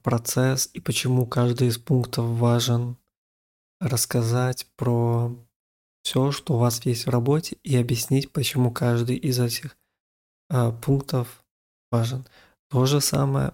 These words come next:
узнать со стороны программиста про его процесс, как он строит свою работу. Все правила, э, и после, после углубляться уже в детали.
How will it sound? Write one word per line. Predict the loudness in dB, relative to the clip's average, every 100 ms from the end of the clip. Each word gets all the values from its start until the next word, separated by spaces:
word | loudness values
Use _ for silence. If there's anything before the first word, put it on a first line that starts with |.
| -6
узнать | -4 0 0 0
со | -2
стороны | -2 -2 0 0
программиста | 0 -2 0 0 0 -2 -4 -6 -6 -16 _ _ _ 0
про | 4 4 2 0
его | 2 4 4
процесс, | 2 -2 0 -2 -4 -8 _ _ _ _ _
как | -2 0
он | 0
строит | 0 0 0
свою | -2 -4 -2 0
работу. | 0 0 -4 -4 -10 -10 _ -20 _ _ _ _ _ _
Все | 0 2
правила, | 2 0 2 0 0 -2 -4 _ _ _ _ _ _ _ _ _ _ _ _
э, | -4 -2 -2 -2 -4 -8 -4
и | -4
после, | 0 2 2 2 2 4 4 4 0 -4 -8 _ _ _ _ _ _ _ _ _ _ _ _ _
после | 0 0 0 -4 -4
углубляться | 2 2 4 2 0 -2
уже | 2 2
в |
детали. | 0 -4 -4 -4 -6 -10